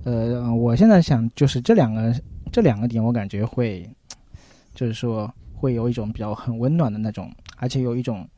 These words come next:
就是传递的那感觉，不仅是精神上传递，就是说也能通过这种温度啊，身体的温度来传递。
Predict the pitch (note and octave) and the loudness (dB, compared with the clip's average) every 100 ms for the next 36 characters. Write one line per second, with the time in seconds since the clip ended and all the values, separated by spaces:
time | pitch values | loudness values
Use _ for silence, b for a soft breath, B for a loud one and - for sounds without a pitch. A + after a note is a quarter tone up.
0 | - - - B2+ A#2 - - B2 C#3+ G#3+ | -20 -12 -8 -6 -6 -4 -2 0 -2 -2
1 | D#3 A#2+ A#2 G#2+ A2+ A#2 E3+ B2+ C3 - | -4 -4 -6 -10 -10 -4 -2 0 -2 0
2 | F#3+ C#3 C3 A2+ A2 G#2+ A#2 C3+ B2+ C3 | 0 0 -2 -6 -8 -8 -6 -4 -4 -4
3 | B2+ - b b A#2 A2+ B2 D3 D#3+ C3+ | -6 -8 b b -8 -4 -2 0 0 0
4 | A#2+ A#2+ G#2+ D#3+ F3 F3+ F3+ G#2+ F2+ - | 0 -4 -2 0 2 2 -2 -2 -4 -2
5 | F3 A#2 A2 C#3+ F3+ F#3 A#2+ A2 - G#2+ | -2 -4 -4 -2 0 0 -2 -4 -14 -18
6 | A2 | -18